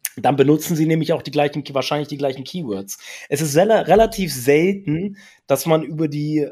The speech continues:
ähm, über die, die Keywords im Nachhinein eine Zielgruppendifferenzierung machen kann. Weil, ähm,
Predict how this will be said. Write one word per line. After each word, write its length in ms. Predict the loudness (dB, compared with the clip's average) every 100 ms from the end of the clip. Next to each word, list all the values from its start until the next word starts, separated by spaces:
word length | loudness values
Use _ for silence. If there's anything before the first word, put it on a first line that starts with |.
| -2
ähm, 520 | 2 2 0 -2 -6 _
über 260 | 0 4
die, 400 | 4 2 -2 -2
die 160 | -8 -10
Keywords 540 | -4 0 4 4 4
im 140 | 0 0
Nachhinein 640 | 2 0 -2 0 2 2
eine 200 | 2 0
Zielgruppendifferenzierung 1120 | -2 -4 -4 -6 -10 -12 -10 -12 -12 -14 -16 -18
machen 260 | -20 -20
kann. 240 | -20 -20 -20 _ -20 _
Weil, 520 | 2 6 6 4 0 -6 _ -4
ähm, 680 | -2 0 0 0 -2 -4